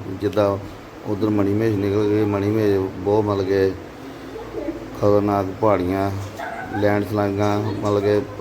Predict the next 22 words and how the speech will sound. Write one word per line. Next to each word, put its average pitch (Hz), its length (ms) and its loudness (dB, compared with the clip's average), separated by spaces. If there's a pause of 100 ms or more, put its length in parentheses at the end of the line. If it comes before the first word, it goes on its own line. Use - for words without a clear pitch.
(220)
ਇੰਨੇ 104 200 -2
ਪਹਾੜ 104 360 2
ਡਿੱਗੇ 101 400 2
ਰਸਤੇ 101 420 0
ਦੇ 101 100 0
ਵਿੱਚ। 101 380 -2 (840)
ਦੋ 104 220 4
ਤਿੰਨ 104 220 2
ਮੁੰਡੇ 104 340 4
ਦੀ 98 60 0
ਡੈਥ 98 260 0
ਵੀ 107 160 2
ਹੋ 104 140 4
ਗਈ। 101 160 4
ਉਹ 110 160 2
ਵੀ 120 120 4 (200)
ਜਿਹੜੀ 110 200 2
ਡੈਥ 107 300 2
ਹੋਈ 110 240 4
ਆ, 113 80 4
ਉਹ, 117 80 4
ਅਹ, 101 920 2